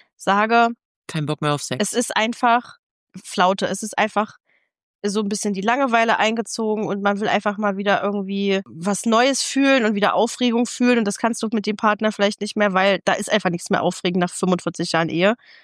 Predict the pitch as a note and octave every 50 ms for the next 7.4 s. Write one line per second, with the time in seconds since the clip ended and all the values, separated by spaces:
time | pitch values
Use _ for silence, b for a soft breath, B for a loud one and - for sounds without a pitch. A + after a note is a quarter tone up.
0 | b b b _ _ - - G3+ G3+ G3+ G3 G#3 G3+ G3+ G3+ G3+ _ _ _ _
1 | _ _ _ _ _ - - G#3 G3 - - - A3+ - - A#3+ A#3 - - G#3+
2 | - - G#3+ G3+ - - G3 G3+ G3 F#3+ - E3+ - - F#3 F#3 F#3+ - - -
3 | A3+ A#3 - A#3+ A3+ G#3 - F#3 - F#3+ G#3 G3+ F#3+ F#3 F#3 - - E3 F3 G#3+
4 | A#3+ - - C4+ C4 C4+ C4+ _ _ _ _ _ _ _ _ _ _ _ _ -
5 | - - - F#3+ A3 A3 B3+ G3+ G3 _ _ _ - G3+ A3 G#3+ A3 A3+ A3 A3
6 | G#3+ G3+ - _ _ _ _ _ _ _ _ _ - - - G#3 G#3+ A3 A#3 B3
7 | A#3+ A3+ A3+ A#3+ C#4 - - _